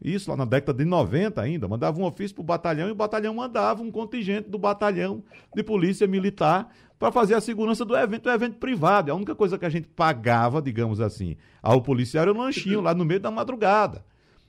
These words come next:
Então, isso é, claro, um desvio de finalidade, sem dúvida, mas eu quero ouvir, evidentemente, a palavra do especialista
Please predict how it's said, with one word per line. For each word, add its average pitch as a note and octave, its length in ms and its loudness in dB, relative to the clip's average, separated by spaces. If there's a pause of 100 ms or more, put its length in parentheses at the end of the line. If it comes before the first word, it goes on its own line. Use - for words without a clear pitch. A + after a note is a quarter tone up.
(100)
Então, D3 220 0
isso A#3+ 160 -2
é, B3 60 0
claro, G3+ 320 0
um B3 60 -4
desvio G#3+ 320 0
de A3 80 -4
finalidade, G3+ 680 0
sem G3+ 140 -2
dúvida, D#3+ 180 0
mas D#3 180 0
eu G3 60 0
quero D#3+ 200 0
ouvir, C3+ 160 -2
evidentemente, B2 460 -4
a D#3+ 40 -2
palavra C#3+ 260 -2
do C#3 60 -8
especialista C3 600 -4